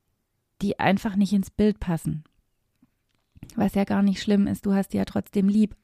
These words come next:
Aber vielleicht fühlen sich diese Leute auch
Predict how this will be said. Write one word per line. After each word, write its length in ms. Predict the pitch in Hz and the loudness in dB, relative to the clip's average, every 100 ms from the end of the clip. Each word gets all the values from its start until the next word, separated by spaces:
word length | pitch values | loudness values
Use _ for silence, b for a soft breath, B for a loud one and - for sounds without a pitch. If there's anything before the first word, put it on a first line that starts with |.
| - | -4
Aber 460 | 214 208 180 170 b b b b b b b b b b _ _ _ - | 0 0 0 -4 b b b b b b b b b b _ _ _ -20
vielleicht 920 | - 202 196 208 294 269 320 - - | -2 2 2 2 2 0 -2 -6 -18
fühlen 400 | - - 233 233 | -8 2 4 4
sich 180 | 220 208 | 2 -4
diese 320 | - 220 247 | -4 -4 -2
Leute 460 | 233 208 208 208 208 - - | -2 0 -2 -4 -10 -10 -6
auch 420 | 277 339 - | -4 -4 -10